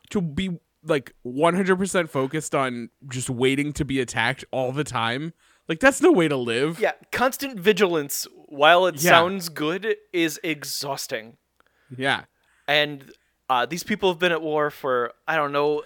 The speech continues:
Speaker 2: either two
Speaker 1: At
Speaker 2: weeks or a hundred years. <laughs>
Speaker 1: At least thirty-three episodes.
Speaker 2: Right. Um, so,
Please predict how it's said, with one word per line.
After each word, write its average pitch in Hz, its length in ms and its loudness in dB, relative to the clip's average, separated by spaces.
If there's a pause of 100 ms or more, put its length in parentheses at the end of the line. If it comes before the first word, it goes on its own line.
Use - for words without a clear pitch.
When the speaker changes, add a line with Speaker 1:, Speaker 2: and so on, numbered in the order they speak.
(120)
Speaker 2:
either 160 240 2
two 185 240 -4
Speaker 1:
At 160 80 2
Speaker 2:
weeks 196 240 -2
or 175 120 8
a 156 40 6
hundred 170 320 2
years. 175 480 -2
<laughs> 156 60 -12 (280)
Speaker 1:
At 196 180 2
least 247 260 2
thirty-three 196 500 4
episodes. - 800 -8 (160)
Speaker 2:
Right. 135 200 -6 (800)
Um, 127 420 -6 (960)
so, 180 300 0